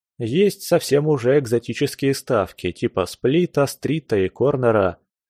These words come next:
Но это уж я тебе сейчас объяснять не буду. Потом, если захочешь. Да, а если выпадет зеро, то всё уходит в пользу казино.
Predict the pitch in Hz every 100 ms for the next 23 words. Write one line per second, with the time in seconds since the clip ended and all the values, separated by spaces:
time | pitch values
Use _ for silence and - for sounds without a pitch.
0 | - 160 170 160 151 - 131 123 139 123
1 | 131 123 123 - 113 - 113 117 - 110
2 | 98 135 135 113 90 - _ _ _ -
3 | 180 180 135 95 - 101 120 127 98 -
4 | - _ _ _ _ _ _ - 131 165
5 | 120 98 101 117 - 117 123 127 117 110
6 | 95 135 156 101 - _ _ _ 180 185
7 | - 180 160 - 143 139 - 107 104 110
8 | 123 110 120 98 85 -